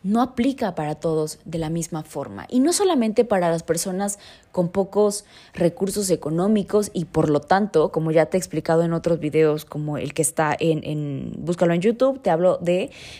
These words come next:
cómo funciona un cerebro pobre, literalmente cómo, cómo se cablea diferente y cómo es es una pandemia enorme que de verdad es, deberíamos estar atacándola muy fuertemente.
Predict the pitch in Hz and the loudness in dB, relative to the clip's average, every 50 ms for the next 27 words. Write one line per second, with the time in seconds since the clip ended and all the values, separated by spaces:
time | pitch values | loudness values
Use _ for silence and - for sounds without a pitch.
0 | - _ - 220 247 262 233 214 202 165 - - 233 233 233 254 254 247 220 185 | -20 _ 0 2 2 4 4 2 2 2 4 2 2 4 4 2 2 2 4 4
1 | 190 190 185 180 - - 180 170 151 - 95 87 - _ _ _ - - 170 165 | 4 4 4 0 0 2 0 0 0 0 -6 -8 -14 _ _ _ -8 -6 -6 2
2 | - 180 175 190 202 185 175 160 156 185 - 185 185 185 185 - - - 180 180 | 2 4 4 4 2 0 -2 -4 -4 -4 -4 -4 -6 -6 -6 -10 -8 -6 -4 -2
3 | 190 190 - - - _ - - 170 165 - - 160 151 165 160 185 185 202 220 | -2 -4 -4 -8 -18 _ -14 -10 -8 -8 -6 -4 -2 -2 0 2 4 4 4 4
4 | 226 - - - - - 160 160 - - 147 165 196 196 175 220 220 - 196 190 | 2 0 -8 -16 -14 -14 -14 -10 -6 -2 0 0 0 2 0 0 -2 0 -6 -4
5 | 196 196 190 - - - - - - - - _ _ _ _ _ - 190 190 185 | -4 -6 -6 -8 -12 -14 -20 -20 -20 -20 -20 _ _ _ _ _ 0 0 0 0
6 | - - - 214 214 220 220 - - 160 196 190 202 214 214 220 208 196 185 185 | 0 0 2 2 2 2 0 -2 -2 0 2 4 4 2 2 0 0 0 0 2
7 | 202 208 233 226 185 156 139 139 - 151 156 156 165 175 170 185 185 226 - - | 4 4 4 2 2 -2 -6 -6 -4 -2 2 4 4 6 6 6 4 4 0 -6
8 | - - - - 160 - - - - - 165 160 165 175 180 196 196 175 170 - | -10 -8 -6 -4 -4 -4 -6 -6 -10 -2 2 2 4 4 2 0 -2 -4 -4 -6
9 | 180 185 - - _ _ - 165 - 156 - 165 160 165 160 160 151 165 170 170 | -6 -6 -8 -12 _ _ -12 -6 -6 -4 -4 -4 -4 -2 -2 -4 -4 -4 -4 -4
10 | 175 170 170 - 170 160 165 156 156 156 151 147 143 - - | -6 -6 -4 -4 -4 -4 -4 -8 -8 -8 -10 -10 -12 -14 -14